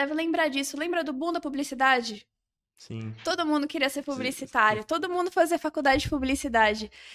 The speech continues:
Speaker 1: E a gente começou a ver o mercado muito inchado, porque essa não é a resposta. Nenhuma transição de carreira, a resposta é fazer uma faculdade. A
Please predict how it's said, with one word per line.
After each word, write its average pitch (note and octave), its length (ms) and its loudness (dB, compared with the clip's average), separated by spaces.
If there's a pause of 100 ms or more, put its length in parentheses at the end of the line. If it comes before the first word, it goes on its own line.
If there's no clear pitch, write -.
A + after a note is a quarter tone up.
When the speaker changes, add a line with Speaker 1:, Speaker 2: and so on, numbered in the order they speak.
(160)
Speaker 1:
E C#4 80 0
a D#4+ 60 4
gente F4+ 520 -2 (140)
começou E4+ 380 0
a E4 60 4
ver E4 120 -2
o D#4 40 2
mercado D4+ 420 2
muito D#4 260 0
inchado, F4 640 2 (400)
porque D#4+ 220 0
essa G4+ 200 0
não F#4 120 0
é E4+ 60 2
a - 20 2
resposta. C#4 600 -2 (520)
Nenhuma F4+ 340 -2
transição D#4 460 -2
de C4+ 100 -8
carreira, C4 400 -4
a A#3+ 40 0
resposta B3 600 -4
é C#4 140 0
fazer C4 280 -4
uma A#3+ 140 -6
faculdade. G#3+ 480 -10
A G#3 60 -16